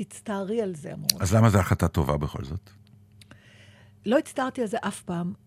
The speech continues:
Speaker 1: אני חושבת שצדקתי. אני, הסיבה שהחלטתי לא לעשות עוד ילד, זה, זה משהו שאני,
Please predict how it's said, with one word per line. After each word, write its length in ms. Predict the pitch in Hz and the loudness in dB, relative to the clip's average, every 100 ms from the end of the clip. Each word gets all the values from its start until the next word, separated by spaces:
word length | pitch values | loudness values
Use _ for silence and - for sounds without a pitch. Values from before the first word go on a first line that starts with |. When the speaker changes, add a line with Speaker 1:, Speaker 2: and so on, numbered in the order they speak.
| 202 | -2
Speaker 1:
אני 160 | 190 | -2
חושבת 420 | 185 190 247 277 - | -2 -2 -2 -4 -6
שצדקתי. 760 | 233 - 165 170 185 - 247 - - _ - | -8 -4 -2 -2 -4 -10 -12 -12 -20 _ -10
אני, 420 | 180 185 185 180 - | -4 0 0 0 -4
הסיבה 380 | 160 - 170 214 | -8 -6 -2 -2
שהחלטתי 460 | - 214 202 202 185 | -2 -6 -6 -4 -2
לא 160 | 180 | 0
לעשות 380 | 214 208 - 175 | 0 -2 -6 -6
עוד 140 | 180 160 | -6 -4
ילד, 400 | 165 170 185 208 - | -2 -2 -4 -8 -10
זה, 260 | 160 165 165 160 165 - - - | -8 -4 -4 -4 -6 -8 -12 -10
זה 200 | 160 170 165 165 170 | -8 -4 -4 -4 -6
משהו 260 | 175 190 202 | -6 -8 -8
שאני, 240 | 196 175 | -6 -6